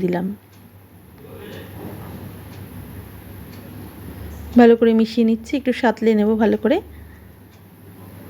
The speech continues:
রেসিপিটা যদি ভালো লাগে তোমাদের দেখে, ভিডিওটা দেখে, তবে অবশ্যই একটা লাইক, কমেন্ট, শেয়ার, সাবস্ক্রাইব করো। আর এফবি থেকে দেখলে প্লিজ ফলো করো। এবার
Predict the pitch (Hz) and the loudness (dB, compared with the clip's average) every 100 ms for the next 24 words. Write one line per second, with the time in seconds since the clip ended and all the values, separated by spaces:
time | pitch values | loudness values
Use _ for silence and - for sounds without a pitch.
0 | - - - - - - - - - 170 | -18 -18 -16 -16 -16 -16 -16 -16 -16 -16
1 | 165 - - - - - - - - - | -16 -16 -16 -18 -16 -16 -16 -14 -14 -14
2 | - - - 233 247 - 240 240 233 220 | -14 -14 6 8 8 6 -2 2 4 4
3 | 233 226 220 226 240 220 220 208 214 - | 6 6 4 2 0 4 4 4 0 0
4 | 311 - - - - - - 233 226 220 | -4 -4 -14 -20 -20 -20 4 8 10 8
5 | 214 214 - 254 226 202 214 - 214 214 | 6 4 2 4 4 4 4 2 0 4
6 | 208 202 202 220 208 208 220 214 226 214 | 4 4 2 2 4 4 2 4 2 2
7 | - 240 240 277 339 - - 190 220 233 | 4 4 6 4 6 6 6 4 4 2
8 | 214 226 226 311 359 - - - - - | 4 2 4 0 0 -6 -20 -20 -2 6
9 | 311 - - 202 - - 196 226 - - | 6 6 4 6 6 2 0 -2 -8 -20
10 | - - - - - - 247 214 | -20 -20 -20 -20 -20 2 6 8